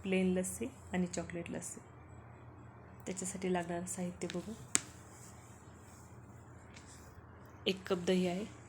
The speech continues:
चार चमचे पिठी साखर आहे, पिस्त्याचे काप, वेलची पूड आणि आईस क्यूब. इथे मिक्सरचं भांडं घेतलेलं आहे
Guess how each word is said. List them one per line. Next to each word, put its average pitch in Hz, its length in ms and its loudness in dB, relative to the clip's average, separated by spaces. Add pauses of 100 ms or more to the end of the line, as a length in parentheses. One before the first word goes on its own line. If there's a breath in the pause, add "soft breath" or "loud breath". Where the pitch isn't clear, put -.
(380)
चार 180 320 8
चमचे 190 500 6
पिठी 185 260 4
साखर 190 380 4
आहे, 196 120 4
पिस्त्याचे 185 580 4
काप, 185 220 2 (220)
वेलची 185 400 8
पूड 196 260 4 (360)
आणि 185 140 6
आईस 180 380 6
क्यूब. 156 160 -4 (1600)
इथे 190 180 4
मिक्सरचं 190 560 8
भांडं 185 280 8
घेतलेलं 180 360 4
आहे 220 80 2